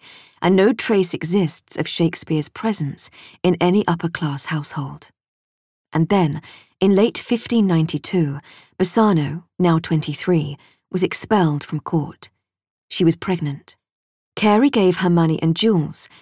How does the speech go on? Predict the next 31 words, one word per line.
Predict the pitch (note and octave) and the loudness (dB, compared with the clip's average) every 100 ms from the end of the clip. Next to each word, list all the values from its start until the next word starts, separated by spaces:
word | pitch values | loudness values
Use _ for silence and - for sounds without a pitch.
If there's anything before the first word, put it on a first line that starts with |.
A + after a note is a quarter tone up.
| _ | _
and | E3+ F3 | 0 0
for | E3+ | 0
appearance's | E3+ F3 C4 A3 E3 D3+ | -4 0 2 2 -2 -6
sake, | - D3 C#3 - _ _ _ | -4 -6 -6 -14 _ _ _
married | G3+ G#3 C4 - | 2 4 4 0
her | A3+ | -2
off | F#3 D#3 - | 0 0 -2
to | - | 0
Alfonso | E3 F3 E3+ G3 F#3 F3 D#3+ | 2 2 0 0 2 2 2
Lanier, | D#3+ F3+ G#3 D3+ C#3 - _ _ - | 2 4 4 2 -2 -12 _ _ -6
a | |
court | E3+ A#3 F3 - | -2 0 0 0
musician. | F3 E3 E3+ - C#3 D3+ _ _ _ _ _ _ - | 0 0 -2 -4 -8 -12 _ _ _ _ _ _ -8
A | |
few | - A3+ C4 | 0 4 6
months | A#3 F3+ F#3 | 4 2 0
later, | F3+ E3+ D#3 C#3+ - _ | 0 0 -6 -10 -14 _
she | - E3+ | -6 -2
had | E3 | -2
a | D#3 | -2
son. | - D#3 C#3+ E3 _ _ _ _ _ _ _ _ - | -2 -4 -4 -12 _ _ _ _ _ _ _ _ -4
Despite | A3 - A3 B3+ | -4 0 0 2
the | A3+ | 0
glittering | A3 G#3 F#3 D#3+ D#3 | 0 0 0 0 2
dowry, | F#3+ F#3 D3 C#3+ E3 _ _ _ | 2 2 -2 -6 -12 _ _ _
Lanier | G#3 G#3+ A3+ C4+ | 4 6 6 4
must | A#3 E3+ - | 4 2 0
not | G3+ A#3 | -2 -4
have | A3+ | 0
been | F3 D#3+ | 0 0
pleased. | - F#3+ D3+ D3+ - | -2 -4 -6 -10 -14